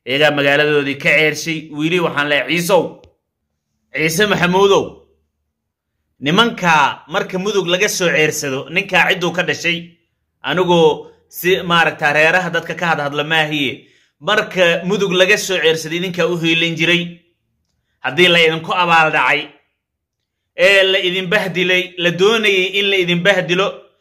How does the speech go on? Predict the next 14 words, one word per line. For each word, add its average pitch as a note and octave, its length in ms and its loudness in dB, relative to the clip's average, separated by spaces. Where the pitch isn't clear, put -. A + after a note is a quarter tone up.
tarihiinni F#3+ 580 2
in G#3 100 -6
maaragta F3 480 0
si F#3+ 140 -4
xaaraana F3+ 480 2
lagu F#3 240 -2
qaato C4+ 280 0
la E3 120 0
rabay, F3 320 -2
kursigiinni F#3 680 -2
si G3+ 420 -6
boob G3 360 4
ah E3 160 -4
lagu E3+ 240 -4